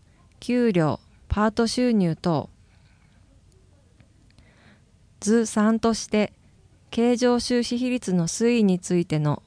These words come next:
折れ線グラフが掲載されています。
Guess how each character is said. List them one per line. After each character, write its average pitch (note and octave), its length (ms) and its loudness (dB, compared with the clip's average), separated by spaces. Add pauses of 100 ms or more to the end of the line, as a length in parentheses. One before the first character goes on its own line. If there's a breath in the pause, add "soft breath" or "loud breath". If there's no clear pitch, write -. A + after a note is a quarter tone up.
(120)
折 G#3 160 2
れ A3+ 60 2
線 A3+ 260 2
グ A#3+ 120 0
ラ A#3 120 2
フ G3+ 120 -2
が D#3+ 320 0
掲 F#3 220 0
載 F#3 220 0
さ F3 140 -2
れ E3+ 120 0
て F3 160 0
い E3 60 0
ま E3 180 -2
す。 - 180 -16